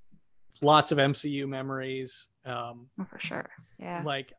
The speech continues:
Speaker 1: but
Speaker 2: Those
Speaker 1: now I will
Speaker 2: losers.
Speaker 1: say, <laughs> both of mine, um, are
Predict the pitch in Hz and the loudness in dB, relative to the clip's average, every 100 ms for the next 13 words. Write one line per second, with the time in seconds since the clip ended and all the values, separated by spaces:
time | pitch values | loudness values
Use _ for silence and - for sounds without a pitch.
0 | - - 151 143 131 147 143 143 151 190 | -20 4 8 8 8 6 8 8 10 10
1 | 190 196 175 151 139 139 _ _ - 151 | 10 10 10 10 6 0 _ _ 0 2
2 | - - - - _ _ - - - - | 2 0 -10 -18 _ _ -20 -18 -18 -18
3 | _ - 165 190 226 190 180 170 151 143 | _ 8 10 10 10 10 10 10 10 6
4 | 143 147 - _ _ - - - 147 139 | 4 0 -8 _ _ -20 -20 2 6 8
5 | 131 123 120 127 _ _ _ _ _ _ | 6 2 -2 -10 _ _ _ _ _ _
6 | _ _ 147 151 160 170 | _ _ -2 2 2 0